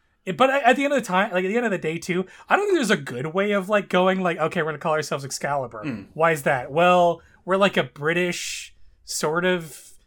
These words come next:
Speaker 1: team, so, like, we gotta have, like, X in our name somewhere, and
Speaker 2: Sure,
Speaker 1: so
Speaker 2: we have two Americans, one German, and, and two Brits, so we're a British team.
Speaker 1: <laughs>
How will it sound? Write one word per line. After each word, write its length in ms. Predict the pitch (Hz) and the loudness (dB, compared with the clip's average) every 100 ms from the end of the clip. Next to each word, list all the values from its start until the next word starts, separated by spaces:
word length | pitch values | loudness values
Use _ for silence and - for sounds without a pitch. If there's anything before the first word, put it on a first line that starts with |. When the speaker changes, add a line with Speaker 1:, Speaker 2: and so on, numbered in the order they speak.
| - - _ _ | -20 -20 _ _
Speaker 1:
team, 600 | - 165 180 185 185 185 | -12 -6 -2 0 2 0
so, 280 | 175 170 156 | 0 -2 0
like, 160 | 147 139 | 0 -2
we 60 | 160 | 0
gotta 180 | 165 | 2
have, 300 | 151 170 160 | 4 4 4
like, 160 | 156 135 | -2 -4
X 240 | 151 143 180 | -4 -4 -4
in 60 | |
our 80 | 165 | -4
name 160 | 156 143 | -6 -8
somewhere, 840 | - 143 156 160 165 170 165 165 | -8 -8 -8 -8 -8 -8 -12 -12
and 160 | 151 131 | -12 -10
Speaker 2:
Sure, 200 | 139 117 | -4 -4
Speaker 1:
so 40 | |
Speaker 2:
we 120 | 113 113 | -4 -8
have 500 | 139 131 131 - - | -4 -4 -4 -10 -14
two 260 | - 180 | -8 -4
Americans, 880 | 170 117 110 98 - 101 95 101 - | -4 -4 -4 -6 -10 -14 -14 -12 -14
one 360 | 107 113 127 117 | -12 -10 -8 -8
German, 720 | 120 101 101 90 92 95 92 - | -8 -8 -10 -14 -16 -16 -18 -18
and, 280 | 98 98 - | -16 -16 -18
and 180 | 95 101 | -18 -14
two 200 | - 113 | -12 -12
Brits, 400 | 113 98 90 - | -12 -14 -14 -16
so 280 | - - 107 | -16 -14 -12
we're 200 | 98 101 | -12 -14
a 40 | - | -10
British 440 | 131 156 101 - | -6 -4 -6 -14
team. 400 | - - - - - - - - _ _ - - _ - - | -16 -16 -16 -18 -20 -20 -20 -20 _ _ -20 -20 _ -20 -16
Speaker 1:
<laughs> 260 | - 254 | -14 -14